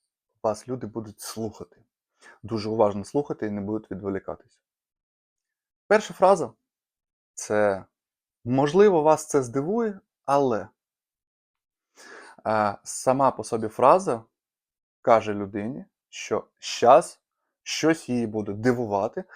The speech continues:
або будуть якісь важливі факти для його життя. Тому після цієї фрази, а якщо ви ще зробите невелику паузу перед тим, як казати, то всі аж затамують подих.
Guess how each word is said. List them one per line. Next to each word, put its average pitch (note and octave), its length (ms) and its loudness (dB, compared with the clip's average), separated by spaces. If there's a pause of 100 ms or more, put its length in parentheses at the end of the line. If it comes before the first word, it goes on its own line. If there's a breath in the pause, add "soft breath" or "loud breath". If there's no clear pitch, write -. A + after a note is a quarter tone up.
(140 loud breath)
або D#3+ 200 6
будуть E3 340 -2
якісь C#3+ 300 -6
важливі C3 340 -2
факти F#3+ 360 0
для A2+ 120 -4
його A#2 240 0
життя. - 320 -12 (1200)
Тому A#2+ 340 -6 (160)
після G#2+ 260 -8
цієї F#2+ 340 -8
фрази, C3+ 520 -2 (400 loud breath)
а - 80 -4
якщо A2 280 0
ви G#2+ 100 0
ще G#2+ 280 -4 (140)
зробите G#2+ 500 0 (280 soft breath)
невелику G#2+ 400 2
паузу D3+ 520 0 (260)
перед G#2+ 200 -2
тим, G2+ 120 -8
як G2 120 -8
казати, G2+ 420 -4 (760)
то A2+ 300 0 (140)
всі E3+ 400 -6 (280)
аж B2+ 200 0
затамують G#2+ 520 -10
подих. - 320 -20